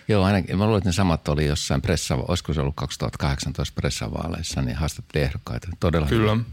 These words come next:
Speaker 1: hyviä kysymyksiä.
Speaker 2: Tehtyäni taustatyötä, niin kuuntelin myös sen.
Speaker 1: No niin,
Speaker 2: Oli
Speaker 1: joo,
Speaker 2: tärkeää.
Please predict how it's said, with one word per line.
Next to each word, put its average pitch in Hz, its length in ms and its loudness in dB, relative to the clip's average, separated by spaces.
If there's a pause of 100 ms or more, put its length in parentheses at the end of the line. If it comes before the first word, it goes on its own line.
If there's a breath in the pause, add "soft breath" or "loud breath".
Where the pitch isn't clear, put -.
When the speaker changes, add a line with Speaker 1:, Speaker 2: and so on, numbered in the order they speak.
(120)
Speaker 1:
hyviä 90 180 2
kysymyksiä. 80 480 -2
Speaker 2:
Tehtyäni 113 360 2
taustatyötä, 98 600 2
niin 101 260 0 (400)
kuuntelin 127 380 4
myös 110 340 2
sen. 95 240 2 (280)
Speaker 1:
No 101 120 2
niin, 98 160 2
Speaker 2:
Oli 104 160 4
Speaker 1:
joo, - 80 2
Speaker 2:
tärkeää. 101 340 0